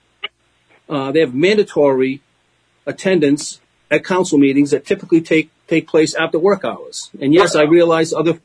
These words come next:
directors and so forth come, come to the meetings, but the clerk has to be here.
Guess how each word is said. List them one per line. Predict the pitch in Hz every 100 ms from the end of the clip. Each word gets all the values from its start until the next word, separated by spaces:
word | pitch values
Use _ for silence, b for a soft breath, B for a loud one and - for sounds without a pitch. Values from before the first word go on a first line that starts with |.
| _
directors | 143 151 160 156 147
and |
so | 143 147
forth | 143 151 147
come, | 151 147 135 _
come | - 151
to | 156
the |
meetings, | 131 131 143 151 - b b b b b _
but | 143
the | -
clerk | - 202 -
has | 185 180 175
to |
be | 131 131 120
here. | 123 151